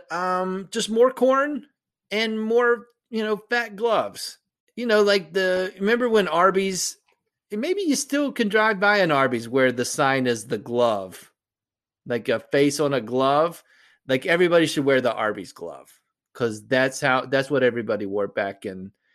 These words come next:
in nineteen twenty or whatever. That's it for this episode of Unreasonable Doubt. Listen on all the platforms, or just pick one: Apple Podcasts, Spotify, Overcast, Castbox.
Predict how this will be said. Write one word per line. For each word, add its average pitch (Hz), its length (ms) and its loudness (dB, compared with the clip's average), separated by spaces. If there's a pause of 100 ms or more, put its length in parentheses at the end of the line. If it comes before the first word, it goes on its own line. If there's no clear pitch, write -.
(220)
in 104 300 -6
nineteen 101 720 -10 (180)
twenty 87 560 -10 (200)
or 101 80 -8
whatever. 87 560 -10 (2250)
That's 180 260 0
it 196 140 4
for 185 80 -2
this 165 220 0
episode 151 380 0
of 131 120 0
Unreasonable 135 500 -2
Doubt. 117 340 -4
Listen 120 280 -4
on 113 120 -6
all 110 180 -4
the 110 80 -6
platforms, 101 640 -6
or 107 60 -6
just 143 260 -8
pick 143 180 -6
one: 110 240 -6
Apple 104 260 -6
Podcasts, 104 640 -6
Spotify, 104 840 -4 (460)
Overcast, 120 1080 -2 (1200)
Castbox. - 1200 -10